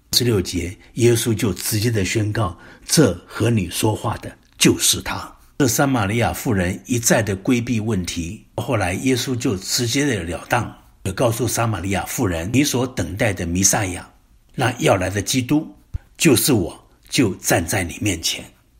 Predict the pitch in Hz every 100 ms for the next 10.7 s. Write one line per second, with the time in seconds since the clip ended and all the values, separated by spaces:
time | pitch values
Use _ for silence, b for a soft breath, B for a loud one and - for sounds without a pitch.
0 | _ - 104 104 90 90 90 92 85 -
1 | 82 87 78 - _ 95 98 113 107 90
2 | 113 85 113 87 90 95 98 98 123 127
3 | 147 117 92 - 107 104 117 104 107 101
4 | 95 87 98 90 101 - 92 - - -
5 | 143 120 107 - 90 104 120 120 110 95
6 | 107 107 98 - - 127 110 135 101 92
7 | 98 92 107 113 143 98 92 92 95 -
8 | 85 85 - 101 90 - - - - 90
9 | 92 90 98 87 - 90 - 101 95 101
10 | 92 78 85 - 90 - 87